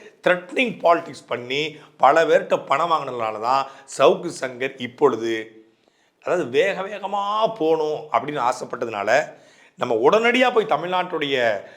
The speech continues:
அஹ், எதிர்க்கட்சியாவே மாறிட்டோம், இப்போ அடுத்த ரெண்டாயிரத்தி இருபத்துல ஆளுங்கட்சியாவும் மாறிடலாம், நான் புதுசா அமைப்பு வேற தொடங்கலாம்னு நினைச்சாராம். ரெண்டாயிரத்தி இருபத்தி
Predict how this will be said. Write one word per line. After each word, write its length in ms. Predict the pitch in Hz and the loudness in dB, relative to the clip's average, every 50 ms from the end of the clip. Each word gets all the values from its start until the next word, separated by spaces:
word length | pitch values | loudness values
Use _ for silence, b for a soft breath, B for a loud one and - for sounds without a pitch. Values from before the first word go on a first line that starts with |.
| B B _ - | B B _ -4
அஹ், 200 | 113 110 107 107 | -2 -2 0 0
எதிர்க்கட்சியாவே 540 | 139 170 220 214 220 - - 208 208 214 | 2 2 2 2 2 0 2 2 2 2
மாறிட்டோம், 640 | 196 151 139 151 170 160 127 - 139 131 120 123 - | 2 4 4 4 4 2 0 0 0 0 0 -2 -4
இப்போ 180 | 131 127 135 127 | -6 -4 -2 0
அடுத்த 280 | 123 139 165 - - | 0 0 0 -2 -4
ரெண்டாயிரத்தி 360 | 139 147 180 196 214 220 185 175 | -4 0 0 0 0 0 -2 -6
இருபத்துல 260 | 180 175 185 170 139 | -8 -2 2 4 6
ஆளுங்கட்சியாவும் 640 | 131 139 180 220 208 208 202 - - 208 196 175 160 | 6 6 4 2 0 -2 -2 -2 0 0 0 2 0
மாறிடலாம், 420 | 151 151 143 139 139 135 131 120 B B B B | 0 0 -2 -2 -2 -2 -2 -4 B B B B
நான் 160 | - 123 117 - | -2 -2 -2 0
புதுசா 420 | - 180 214 214 175 - 208 170 151 | 0 0 0 0 2 2 4 4 4
அமைப்பு 340 | 151 175 214 254 247 - 247 | 4 2 2 0 -4 -2 -2
வேற 180 | 240 240 240 233 | 0 0 0 0
தொடங்கலாம்னு 400 | 233 226 214 208 214 208 202 202 | 0 -2 0 0 0 0 0 -2
நினைச்சாராம். 360 | 190 - 202 185 170 156 - - - _ _ b b b b b b b | -2 0 0 0 0 -2 -6 -12 -20 _ _ b b b b b b b
ரெண்டாயிரத்தி 960 | - 120 139 165 175 180 180 175 170 - - 160 147 139 135 123 117 107 B B B B B B | -4 0 2 4 4 4 2 0 -2 -4 -4 -4 -2 -2 -2 -2 -4 -6 B B B B B B
இருபத்தி 720 | - 123 143 170 175 175 175 - 160 139 127 113 101 87 B | -4 -2 -2 -2 -2 -4 -6 -8 -8 -8 -8 -8 -10 -14 B